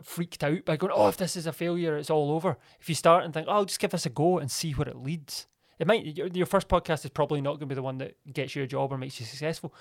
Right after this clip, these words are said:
but your second or your third might. Same with the first act you manage, same with the first project you work on, first video you make on YouTube. That takes so long. And I think what's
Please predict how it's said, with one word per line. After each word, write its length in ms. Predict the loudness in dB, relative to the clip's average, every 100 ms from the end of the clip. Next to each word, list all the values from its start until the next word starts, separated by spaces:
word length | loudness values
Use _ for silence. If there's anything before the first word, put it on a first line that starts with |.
| -18
but 80 | -12
your 80 | -10
second 400 | -4 -4 -2 -10
or 40 |
your 120 | -10 -2
third 240 | -2 -2
might. 240 | -6 -10 -12 _ _ _ _ _ _
Same 320 | -4 0 0
with 80 | 0
the 40 | -2
first 300 | -2 0 0
act 260 | -2 -4
you 60 | -10
manage, 400 | -8 -10 -14 -14
same 240 | -12 -10
with 80 | -10
the 60 | -8
first 320 | -6 -6 -8
project 520 | -2 0 2 0 0
you 60 | -8
work 240 | -8 -8
on, 100 | -14 -16 -20 -16
first 220 | -14 -8
video 420 | -2 0 0 0
you 120 | -2
make 180 | -4 -6
on 120 | -6
YouTube. 260 | -6 -8 -10
That 180 | -10 -12
takes 240 | -14 -10
so 240 | -10 -6 -6
long. 600 | -4 -4 0 0 -2 -8 -14 -20 -20 -10 -2
And 120 | -2
I 40 |
think 240 | 0 -2 -2
what's 400 | -6 -6 -12